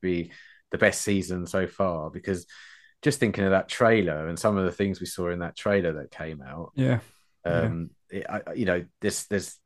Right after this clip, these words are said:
Speaker 1: obviously still gonna be a bit of history of Grogu at the Jedi Temple, which I'm really looking forward to, as you well know.
Speaker 2: Mm-hmm.
Speaker 1: I love, love anything, you know, to do with Order sixty-six.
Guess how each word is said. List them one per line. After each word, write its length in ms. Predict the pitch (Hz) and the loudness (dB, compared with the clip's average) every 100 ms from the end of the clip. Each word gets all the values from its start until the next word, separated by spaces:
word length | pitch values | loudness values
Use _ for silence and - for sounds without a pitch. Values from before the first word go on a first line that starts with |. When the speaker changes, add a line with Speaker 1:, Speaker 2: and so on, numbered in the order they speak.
| _ _ | _ _
Speaker 1:
obviously 260 | - 98 98 | -6 -6 -6
still 220 | - 107 | 2 4
gonna 180 | 95 95 | 4 4
be 120 | 95 | 2
a 40 | 92 | 2
bit 140 | 101 | 0
of 240 | 92 85 - | -4 -8 -8
history 480 | - - - 95 92 | -4 -4 -2 0 0
of 200 | 82 - - | -2 -10 2
Grogu 380 | 101 98 95 95 | 6 6 6 2
at 60 | 92 | 0
the 60 | |
Jedi 300 | 92 98 92 | 0 4 4
Temple, 380 | 87 101 98 92 | 2 0 -2 -2
which 160 | 90 87 | -4 -4
I'm 120 | 87 | -2
really 360 | 95 98 95 87 | 4 6 6 2
looking 260 | 82 - 80 | -2 -4 -10
forward 320 | - 82 82 - | -8 -6 -6 -8
to, 120 | 85 | -8
as 120 | 80 | -6
you 80 | 85 | -4
well 140 | 82 82 | -2 -2
know. 200 | 82 90 - - - | -4 -6 -10 -10 -4
Speaker 2:
Mm-hmm. 300 | 92 - 120 | -2 4 4
Speaker 1:
I 20 | |
love, 260 | 90 82 82 - 95 | 4 0 -4 -12 -4
love 140 | 87 | 0
anything, 520 | 90 90 92 85 85 | 0 -2 -4 -4 -4
you 60 | 87 | -4
know, 160 | 82 | -6
to 100 | 82 - | -8 -6
do 140 | 85 | -6
with 100 | 82 - | -6 -8
Order 220 | 101 85 | -8 -6
sixty-six. 720 | 80 82 - - - 87 85 | -8 -10 -12 -16 -8 -8 -8